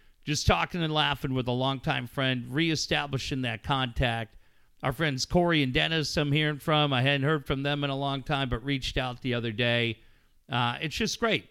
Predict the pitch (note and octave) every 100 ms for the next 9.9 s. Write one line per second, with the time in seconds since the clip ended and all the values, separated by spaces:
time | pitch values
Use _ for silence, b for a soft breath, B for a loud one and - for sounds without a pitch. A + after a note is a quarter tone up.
0 | _ C3+ C3+ C3+ C#3 - D#3 D#3+ E3 D#3
1 | C3 D3 D3+ D3+ - - C#3 B2+ B2 A2
2 | D3 D3+ C#3+ C#3 C#3+ C3+ A#2+ - B2+ A2+
3 | - D3+ D3+ D3 C#3 A2+ C3+ C3+ C3+ A#2
4 | - _ _ _ _ - E3+ F3 D#3+ D#3+
5 | D3 C#3+ B2+ C3 C3 C#3 B2+ B2+ B2 B2
6 | A#2+ B2+ - D#3 D#3 C3 - E3+ D#3+ D3
7 | C3 A#2 A#2+ A#2 A2 A#2 - B2+ C3+ C#3+
8 | C3 - B2 B2 B2 A2+ B2+ A#2 A#2+ A2
9 | G#2 A2 G#2+ A2 G#2 G2+ G2+ F#2+